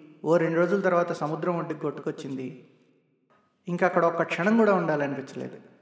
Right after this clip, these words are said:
గబగబా సూట్ కేసులు సర్దుకొని కిందికి దిగొచ్చా. నాతో పాటు నరసింహం కూడా వచ్చేశాడు. కారులో ఎక్కి బైక్ తాళం, బైక్ ఇవ్వాల్సిన అడ్రస్ నరసింహం చేతిలో పెట్టా.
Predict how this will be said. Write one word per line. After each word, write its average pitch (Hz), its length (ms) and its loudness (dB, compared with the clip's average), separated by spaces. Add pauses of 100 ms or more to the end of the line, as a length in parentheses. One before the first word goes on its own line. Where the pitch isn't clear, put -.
(280)
గబగబా 185 320 4
సూట్ 208 300 0
కేసులు 202 240 2
సర్దుకొని 151 800 -6 (260)
కిందికి 151 260 -4
దిగొచ్చా. 131 420 -6 (720)
నాతో 160 280 2
పాటు 185 200 2
నరసింహం 160 500 -2
కూడా 151 160 -4
వచ్చేశాడు. 135 480 -10 (680)
కారులో 202 340 6
ఎక్కి 175 440 0 (380)
బైక్ 165 320 0
తాళం, 165 480 4 (260)
బైక్ 175 260 2
ఇవ్వాల్సిన 190 380 4
అడ్రస్ 160 540 -4 (380)
నరసింహం 180 460 0
చేతిలో 147 220 -6
పెట్టా. - 260 -8